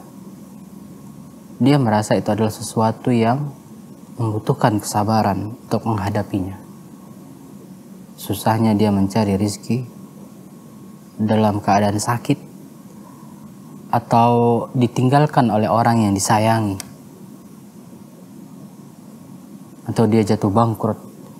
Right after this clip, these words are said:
dan segala hal yang kiranya membuat dia tidak enak,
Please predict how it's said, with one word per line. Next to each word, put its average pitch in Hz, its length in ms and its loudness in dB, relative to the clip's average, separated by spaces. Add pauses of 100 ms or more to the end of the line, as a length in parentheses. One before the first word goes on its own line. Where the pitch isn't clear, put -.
(520)
dan 107 720 2
segala 127 400 2
hal 151 240 4
yang 104 240 0
kiranya 110 480 2
membuat 107 560 2
dia 104 160 2
tidak - 240 -4
enak, 92 220 -2